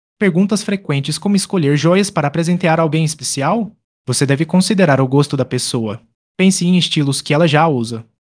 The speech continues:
Qual metal é melhor para joias? O ouro e a prata são clássicos. Escolha o que combina mais com a pessoa.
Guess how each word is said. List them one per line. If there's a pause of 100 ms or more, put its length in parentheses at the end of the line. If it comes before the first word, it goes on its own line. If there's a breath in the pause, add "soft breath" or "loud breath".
(140)
Qual
metal
é
melhor
para
joias? (320)
O
ouro
e
a
prata
são
clássicos. (320)
Escolha
o
que
combina
mais
com
a
pessoa.